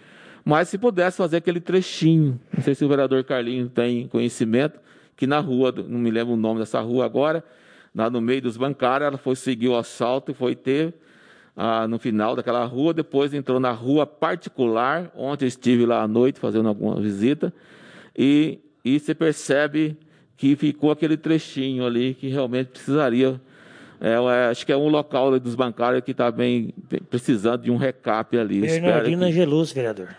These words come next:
Speaker 1: Oi?
Speaker 2: Bernardino Angelucci.
Speaker 1: Ah, então, Bernardino, é que o Carlinho falando agora, Bernardino Angelucci, que pudesse ser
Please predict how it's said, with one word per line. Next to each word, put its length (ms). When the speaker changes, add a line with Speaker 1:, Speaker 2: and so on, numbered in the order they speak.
Speaker 1:
Oi? 300
Speaker 2:
Bernardino 560
Angelucci. 560
Speaker 1:
Ah, 100
então, 220
Bernardino, 380
é 40
que 80
o 60
Carlinho 260
falando 280
agora, 180
Bernardino 380
Angelucci, 500
que 160
pudesse 420
ser 340